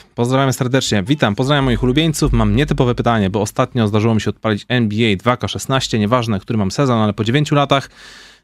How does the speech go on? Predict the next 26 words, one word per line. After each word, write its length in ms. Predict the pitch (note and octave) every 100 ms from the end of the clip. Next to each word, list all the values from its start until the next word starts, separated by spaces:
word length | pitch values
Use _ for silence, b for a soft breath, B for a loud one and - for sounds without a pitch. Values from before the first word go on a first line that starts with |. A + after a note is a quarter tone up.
| -
D'Angelo 840 | A#2 F3 G3+ F3+ D3+ D3 C#3 A#2+
Russell 300 | B2 - B2+
w 60 | G#2+
barwach 420 | A2+ A2+ G2 F#2
Los 260 | G#2+ C3+ -
Angeles 460 | B2 A#2 A#2 A#2
wymiata. 520 | A2+ A2+ A2 G#2 E2 - _ _ _ _ _ _ _ _ _ -
I 40 |
stąd 220 | - F3+
moje 120 | F3+
pytanie, 360 | E3 C#3+ D3+ A#2
co 140 | D#3
z 40 | D#3
D'Angelo 480 | D3 C#3 C3 B2+ B2
i 160 | A#2+
L 120 | F#2+
A 80 | G#2+
nie 220 | G2 G#2+
wypaliło? 460 | G2+ G2+ F#2+ F2 - _ _ _ _ _ _ _ _ _ _ _ _ _ _ _ _ _ _ _ _ _ _ _ _ _ _ _
Pytanie 220 | - C3+ B2
do 80 |
ciebie, 180 | A#2+ B2
Bartek. 400 | F#2+ F2+ - - _ _ _ A#2
Doszło 440 | B2 C3 - D#3
do 600 | B2 A2+ A2 A#2+ B2+ C3
wymiany. 520 | C3 D3+ F3 F#3 A#2+